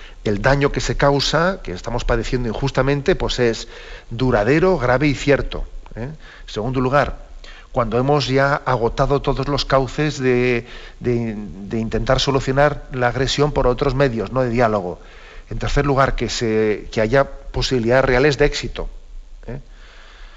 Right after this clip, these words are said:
Y en cuarto lugar, pues que haya una proporcionalidad en nuestra respuesta, ¿no? Y que, y que no respondamos de una manera desproporcionada a una agresión. Y termina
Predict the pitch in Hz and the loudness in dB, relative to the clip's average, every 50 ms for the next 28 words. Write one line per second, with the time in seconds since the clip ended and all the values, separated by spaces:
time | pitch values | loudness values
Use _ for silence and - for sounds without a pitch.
0 | - - - - - - - - 131 127 117 113 - - 127 127 127 - 147 143 | -20 -20 -20 -20 -20 -20 -12 -6 -4 -4 -4 -4 -2 0 0 0 2 2 2 2
1 | 131 123 135 127 113 - - - - - 110 - - - 127 113 - - 113 113 | 4 4 4 2 2 0 -2 -4 -4 -4 -4 -4 -4 -2 -2 -2 0 0 0 0
2 | 110 104 113 117 - - 156 131 131 123 110 - 151 - 127 - - 143 131 - | 0 2 2 0 2 0 0 2 2 0 2 2 2 2 2 4 2 2 2 2
3 | - 135 117 107 113 120 131 131 - 147 143 135 120 - 117 113 - 104 98 - | 0 0 0 2 4 4 4 4 2 0 0 0 -2 0 -2 0 0 0 0 -2
4 | - - 143 143 - - - 107 98 95 117 143 147 - 117 110 - - 95 - | 0 0 0 0 0 -2 -4 -4 -4 -2 -2 -4 -4 -4 -6 -8 -6 -8 -10 -6
5 | - 117 101 - 113 104 98 107 117 120 120 120 113 - - - - - - - | -6 -8 -6 -2 -2 -2 0 0 2 2 2 0 -2 -4 -14 -16 -16 -16 -16 -14
6 | - - 131 131 - - 127 120 123 120 135 131 123 131 131 123 123 127 123 120 | -4 -2 -2 0 2 0 0 2 2 2 2 2 2 2 0 2 2 2 2 2
7 | 127 120 - - 143 131 - - 123 117 - - 104 120 135 135 123 117 - - | 2 0 2 2 2 2 2 2 0 0 -2 -2 0 2 2 2 2 0 0 -2
8 | 120 120 127 127 113 104 - 98 95 - - 135 127 110 - - - - - - | -2 -2 0 0 -2 -2 -4 -6 -6 0 0 0 0 0 -6 -14 -20 -20 -20 -20
9 | - - - - - - - - - - - - - - - - - - - - | -20 -18 -18 -18 -18 -16 -18 -18 -18 -16 -14 -14 -12 -12 -12 -14 -14 -14 -16 -4
10 | - 165 143 - 135 123 143 165 160 139 131 139 | -2 -2 0 2 2 2 4 2 4 4 2 0